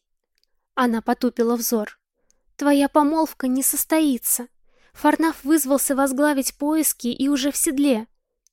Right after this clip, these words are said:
Будто меня это могло опечалить. При других обстоятельствах я и вовсе порадовалась. «Дальше», хрипло потребовала я. «Ты чего-то не договариваешь.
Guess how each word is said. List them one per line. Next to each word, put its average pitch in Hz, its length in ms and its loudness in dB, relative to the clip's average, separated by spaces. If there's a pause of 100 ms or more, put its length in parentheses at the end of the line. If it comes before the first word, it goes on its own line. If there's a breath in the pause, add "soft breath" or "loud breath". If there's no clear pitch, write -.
(260)
Будто 240 340 2
меня 233 340 2
это - 160 -2
могло 214 340 -2
опечалить. 214 720 -8 (480 loud breath)
При 311 140 2
других 330 360 0
обстоятельствах 285 840 0
я 285 200 2
и 269 40 4
вовсе 262 360 -2
порадовалась. 214 800 -2 (680)
«Дальше», 226 500 0 (540)
хрипло 226 400 -8
потребовала 214 640 -2
я. 214 260 -4 (640 soft breath)
«Ты 254 120 0
чего-то 233 380 2
не 233 100 2
договариваешь. 220 800 0